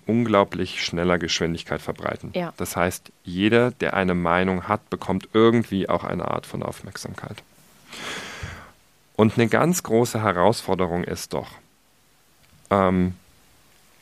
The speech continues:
Speaker 1: nehmen wir's mal so. Wenn du was übers Fliegen wissen willst,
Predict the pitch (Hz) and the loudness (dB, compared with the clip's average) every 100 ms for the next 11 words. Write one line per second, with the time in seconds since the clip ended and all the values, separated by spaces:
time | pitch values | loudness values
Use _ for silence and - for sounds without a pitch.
0 | _ _ _ _ _ _ _ - - - | _ _ _ _ _ _ _ -20 -20 -20
1 | _ _ _ _ _ _ _ _ _ _ | _ _ _ _ _ _ _ _ _ _
2 | _ _ _ - 101 117 139 131 107 95 | _ _ _ -2 6 8 8 6 4 4
3 | 87 73 - _ _ _ - - - - | 0 -2 -8 _ _ _ -20 -20 -20 -20
4 | _ _ _ _ _ _ _ _ 110 110 | _ _ _ _ _ _ _ _ 4 6
5 | 127 127 143 120 110 - 165 202 117 101 | 6 4 4 2 2 0 -2 2 2 2
6 | 95 - 90 95 131 - - | -2 -2 0 2 2 -2 -12